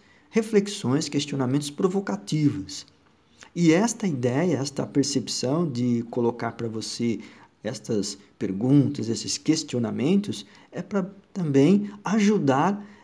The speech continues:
é, a descobrir estes potenciais que estão em você, que estão em mim, no profissional, na pessoa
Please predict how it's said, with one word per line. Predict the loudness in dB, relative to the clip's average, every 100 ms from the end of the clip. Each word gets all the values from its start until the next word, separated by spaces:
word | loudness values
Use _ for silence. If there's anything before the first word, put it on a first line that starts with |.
| _
é, | -2 0
a | -2
descobrir | -4 -4 -2 -4 0 0 0 -2 -2
estes | 0 0 -6 -10
potenciais | -8 -8 -6 -6 -4 -2 -2 -2 -4 -8 -16 _ _ -20 _
que | -4
estão | -2 2 4
em | 4
você, | 2 -4 -4 -4 -4 -6
que | -12
estão | -6 -4
em | -2
mim, | -2 -4 -4 -8 -20 _
no | -10
profissional, | -8 -8 -8 -4 0 0 -2 -10 _ _ -10
na | -6
pessoa | -4 -4 0 0 0